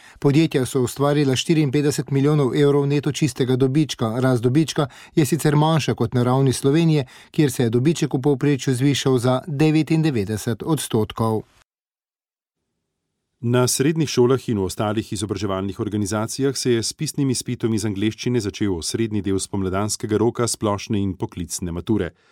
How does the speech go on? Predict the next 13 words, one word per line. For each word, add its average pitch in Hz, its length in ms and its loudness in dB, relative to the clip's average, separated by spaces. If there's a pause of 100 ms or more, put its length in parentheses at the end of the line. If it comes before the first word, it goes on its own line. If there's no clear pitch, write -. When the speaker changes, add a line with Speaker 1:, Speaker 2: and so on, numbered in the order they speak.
(360)
Speaker 2:
V 143 60 -4
ponedeljek 143 480 2
se - 120 -2
bo 139 120 -2
nadaljevala 101 420 0
s - 100 -4
pisnim 135 300 -4
izpitom 113 400 -2
iz 107 140 -4
slovenščine 104 640 -2
ali 82 240 -8
italijanščine 98 720 -2
oziroma 95 480 0